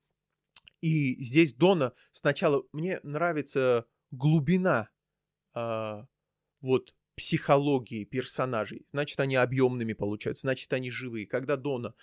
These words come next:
начинает общаться с Бойдом, первое, что неосознанное происходит, обвинение его. «Как ты мог жертвовать, да, хоть одним из нас, мы важнее, ради животных?» Через секунду он ей говорит: «Вдумайся,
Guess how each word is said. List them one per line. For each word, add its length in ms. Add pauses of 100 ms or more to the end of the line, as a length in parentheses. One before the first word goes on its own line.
(160)
начинает 460
общаться 480
с 80
Бойдом, 440 (260)
первое, 360
что 240
неосознанное 720
происходит, 460
обвинение 800
его. 240 (280)
«Как 260
ты 140
мог 280
жертвовать, 720 (760)
да, 340 (600)
хоть 280
одним 460
из 120
нас, 260
мы 120
важнее, 400
ради 240
животных?» 680
Через 300
секунду 480
он 100
ей 100
говорит: 240
«Вдумайся, 560